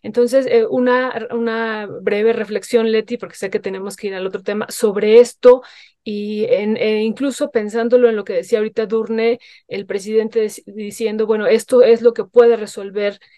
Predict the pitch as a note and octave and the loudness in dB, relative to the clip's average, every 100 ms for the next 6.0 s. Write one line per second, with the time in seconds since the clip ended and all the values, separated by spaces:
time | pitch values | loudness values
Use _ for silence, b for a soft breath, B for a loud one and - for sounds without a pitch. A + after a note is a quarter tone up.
0 | _ F3+ F#3+ F#3 F#3 F#3+ - F#3+ G3 G3 | _ -14 -12 -12 -12 -12 -6 -4 -2 -4
1 | - B3 A#3 A3+ - G#3 G3+ G3 F#3+ G3 | 0 6 6 6 2 -4 -4 -6 -6 -6
2 | G3+ G#3+ - - C4+ A#3 B3+ A#3 A3 A#3 | -4 0 0 0 -2 4 6 6 2 0
3 | G3+ - G3+ F#3+ F#3+ E3 F3+ D3+ - G3+ | -2 -4 -8 -6 -6 -6 -8 -8 -8 -8
4 | F#3+ b G#3 G3 G3 F#3+ F#3+ F#3+ F#3+ G3+ | -8 b -8 -6 -4 -6 -6 -8 -8 -10
5 | F#3 - G3 F3 - F#3+ B3 G3 F#3 | -12 -10 -8 -8 -10 -16 -14 -14 -14